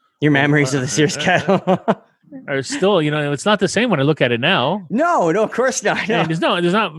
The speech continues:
Speaker 2: too much of a Sears catalog to find these days, and you, you can't buy the neck massager like you used to.
Speaker 1: No, no, you can't.
Speaker 2: If
Speaker 1: You
Speaker 2: those who don't know, that's a nineteen seventy-three ad for a neck massager,
Speaker 1: <sighs>
Speaker 2: uh, and this lady massaged your neck with it, but it's clearly a vibrator.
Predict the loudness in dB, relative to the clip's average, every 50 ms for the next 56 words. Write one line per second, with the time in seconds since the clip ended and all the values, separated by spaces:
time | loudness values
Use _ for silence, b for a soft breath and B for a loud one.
0 | -12 -14 -14 -20 -20 -12 -4 0 0 2 2 0 0 0 -2 -2 -2 0 -2 -2
1 | -2 0 0 2 2 4 4 2 0 0 -4 -4 0 0 0 2 0 0 0 -2
2 | -2 -2 0 0 2 2 2 0 0 -2 -6 -8 -6 -6 -6 -6 -6 -8 -12 -4
3 | 0 0 0 0 0 0 0 2 0 0 0 0 -2 -2 -2 -6 -4 -2 0 0
4 | 0 2 0 0 0 0 -2 -4 -8 -12 -8 -8 -8 -8 -10 -14 -14 -14 -12 -14
5 | -14 _ -4 0 2 2 4 4 2 2 2 0 0 0 -2 -4 -6 -6 -6 -8
6 | -8 -8 -8 -12 -16 _ -4 -2 -2 2 2 2 2 2 2 0 0 2 2 2
7 | 2 2 0 -2 -4 -4 -4 -2 -4 -6 -2 -2 -4 -4 -4 -6 -6 -4 -2 0
8 | 2 2 2 2 0 -2 -6 -6 -4 -2 -2 -2 -4 -4 -4 -4 -4 -4 -4 -6
9 | -10 -6 -2 -2 -2 -2 -4 -6 -8 -8 _ B B B B B B B B B
10 | B B 0 2 2 2 2 0 -2 -2 -4 0 0 2 2 2 -2 -2 -6 -4
11 | 0 0 0 0 0 -4 -2 -2 -4 0 -2 -2 0 0 -2 -2 -2 -4 -6 -4
12 | -6 -8 _ -14 -12 -4 -2 0 0 2 0 0 0 0 0 2 0 0 -2 _
13 | -10 -10 -8 -4 -2 -2 -2 -2 -4 -6 -8 -8 -10 -14 -18 _